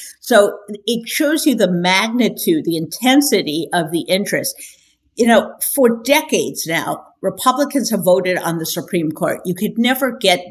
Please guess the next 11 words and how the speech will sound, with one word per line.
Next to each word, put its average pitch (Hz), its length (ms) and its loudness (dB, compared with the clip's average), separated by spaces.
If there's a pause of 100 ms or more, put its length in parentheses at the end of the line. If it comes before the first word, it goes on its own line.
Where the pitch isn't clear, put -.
(140)
Democrats 175 760 0
to 175 120 0
do 151 260 -2
it. - 140 -6 (500)
And 208 220 -2
now, 247 460 4 (100)
in 202 220 0
a 185 120 2
way, 185 640 4 (100)
um, 180 340 0 (100)
the 175 500 0